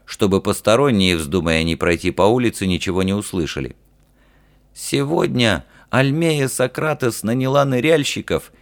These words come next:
и ее человек увел их на Данузлав». «Какой человек?» —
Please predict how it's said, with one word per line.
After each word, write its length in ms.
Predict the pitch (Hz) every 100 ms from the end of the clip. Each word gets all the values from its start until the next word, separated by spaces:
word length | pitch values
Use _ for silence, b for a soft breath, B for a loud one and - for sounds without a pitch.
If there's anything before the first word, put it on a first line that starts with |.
| b b
и 60 |
ее 320 | 127 131 123 151
человек 540 | - 123 127 156 -
увел 400 | 120 110 151 139
их 160 | 120 -
на 140 | 120
Данузлав». 800 | 123 135 143 120 135 104 - - _ _ _ _ _ _ _ _ _ _ _ _ _ -
«Какой 320 | - 170 90
человек?» — 580 | 71 80 78 73 71